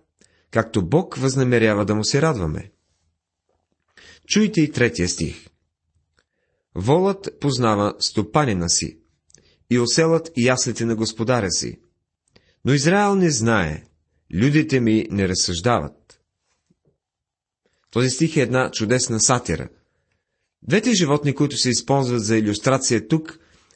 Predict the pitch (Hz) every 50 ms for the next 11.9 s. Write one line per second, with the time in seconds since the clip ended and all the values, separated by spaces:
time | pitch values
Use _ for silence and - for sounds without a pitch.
0 | _ - 127 156 190 214 220 214 220 175 160 147 156 156 147 131 127 - 131 120
1 | - 135 135 139 135 135 127 120 113 110 127 131 - 170 175 156 117 95 80 73
2 | 71 - _ _ _ _ _ _ _ _ _ _ - - 110 110 113 113 113 110
3 | 117 131 123 123 139 147 - - - - 127 135 131 135 139 139 131 135 - 170
4 | 170 165 135 135 143 135 - - - _ - _ - - 123 127 123 131 127 -
5 | 110 110 - - 143 143 143 - 127 127 120 123 123 - - 127 120 117 - -
6 | 117 117 120 113 110 - 117 127 117 123 98 80 71 - 78 80 - - - _
7 | _ _ _ _ _ _ _ _ _ _ _ _ _ _ _ _ _ _ _ -
8 | - 135 120 104 98 95 92 123 135 135 - - 107 117 127 - 107 101 - -
9 | - 95 - - 87 85 104 123 139 143 143 143 - - _ _ _ _ _ _
10 | _ _ _ _ _ _ _ _ _ _ _ _ _ _ _ _ _ - - 131
11 | 127 - - 113 - 127 123 123 - - 143 120 101 82 76 - -